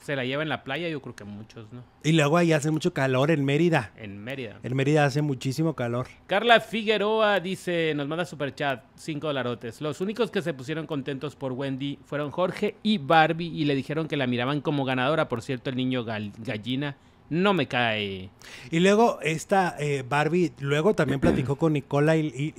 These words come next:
Speaker 2: y con Wendy, les decía, pues es que ustedes qué culpa tienen que los pongan en las cápsulas, o sea,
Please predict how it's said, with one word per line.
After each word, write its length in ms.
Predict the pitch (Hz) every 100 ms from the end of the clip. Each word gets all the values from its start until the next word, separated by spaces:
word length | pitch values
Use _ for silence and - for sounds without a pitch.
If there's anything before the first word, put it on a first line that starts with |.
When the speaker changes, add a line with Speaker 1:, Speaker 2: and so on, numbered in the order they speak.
| 143
Speaker 2:
y 40 |
con 220 | - 127 123
Wendy, 260 | 139 147
les 180 | 156 131
decía, 320 | 123 160 139 - - - - -
pues 140 | 147
es 80 | 151
que 100 | 185
ustedes 340 | 180 196 185 156
qué 140 | 175
culpa 320 | - 180 175
tienen 280 | - 151 165
que 100 | 151
los 140 | 127 -
pongan 260 | 131 147
en 80 | 151
las 220 | 127 -
cápsulas, 680 | - 156 - 214 139 101 -
o 60 | 120
sea, 240 | 110 127